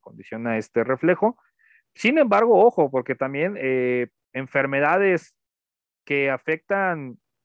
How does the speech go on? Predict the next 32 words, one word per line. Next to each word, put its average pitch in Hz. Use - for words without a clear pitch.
el 127
encéfalo 147
como 113
tal, 175
pueden 131
condicionar 113
esta 135
alteración, 127
este 151
síncope 165
por 127
estimulación 117
también 127
del 139
noveno 127
y -
décimo 123
paracraneal, 107
como 104
en 104
la 104
enfermedad 127
de 127
Arnold-Chiari 185
y 151
cualquier 131
paciente 139
con 143
enfermedad 117
intracraneal 127
que 107
ya 107